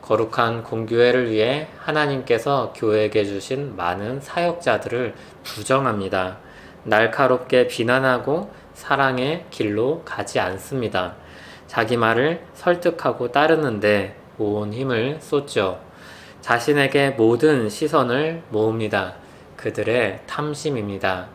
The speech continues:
이 탐심에 속지 마시기 바랍니다. 주님의 교회는 어느 시대나 보존될 것입니다. 우리 모두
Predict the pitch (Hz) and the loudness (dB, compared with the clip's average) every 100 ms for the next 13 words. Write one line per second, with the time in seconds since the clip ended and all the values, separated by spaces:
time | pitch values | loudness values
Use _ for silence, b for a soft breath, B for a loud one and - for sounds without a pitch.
0 | B B B B - 175 - 190 180 - | B B B B -4 -4 -2 -6 -4 -4
1 | 117 117 110 95 - 151 - 131 160 127 | 0 0 0 -2 -6 -6 -4 -2 0 0
2 | 87 - 113 117 101 107 107 107 101 98 | -2 -4 -6 -4 -2 0 -2 0 0 0
3 | 95 95 B B B B B - 117 123 | -2 -6 B B B B B -10 -4 0
4 | 143 143 131 110 104 107 147 170 - 98 | 0 2 2 2 0 -2 -4 -6 -10 -6
5 | 101 104 - 107 101 101 95 98 - 113 | -2 -4 -4 -2 -2 0 -4 -6 -4 -2
6 | 131 117 107 92 101 92 107 98 98 95 | -2 0 2 2 -2 -4 -6 -2 -2 -4
7 | - - - 110 107 107 107 135 135 101 | -8 -20 -8 0 2 2 2 2 0 0